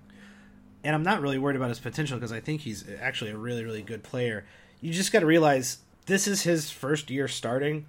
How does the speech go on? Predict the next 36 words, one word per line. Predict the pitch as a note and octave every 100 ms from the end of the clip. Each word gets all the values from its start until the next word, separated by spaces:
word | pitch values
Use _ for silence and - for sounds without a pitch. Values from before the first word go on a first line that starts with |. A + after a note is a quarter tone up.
| - - _ - A2+
Th-, | A#2 B2
he's | C3+ B2
going | B2+ C#3
ag-, | C#3+ A#2+ B2 C3
up | A#2+ C#3+ C3+
against | B2+ C3 B2+ - - - -
starter | - - B2+ D#3 E3 D#3+ D3 C#3 - - -
first-team | - E3+ E3 - D3 B2+
talent | A#2+ B2 A2 G#2+ G#2+ - -
more | C3 E3 D#3+
often | D3+ D3 C3+
than | B2+
he | A#2+
did | A#2 A2
last | A2 G#2 -
year. | G2+ G2 A#2 - _ _
So | - D3+
expect | D3 D3 - D#3+ D#3 D3+ - _ _
some | - A#3 F#3+
growing | F#3 E3 D3+
pains. | D#3 C3+ C3 C3 - - - - _ _ _ _ _
If | D#3 D3+
you | D3+ F3 F3+ F3+ F3 D#3 -
don't | D#3+ E3 D#3+
wanna | D#3+ D3
deal | C3+ D3+
with | D#3+
that, | F#3 F#3+
or | D#3
you | C3+
think | C3+ - D3 C#3+ -
maybe | C#3+ C3+ C3
if | A#2 B2
he | A#2+ B2
blows | B2 C3+ C#3 C3+ A#2
up, | B2+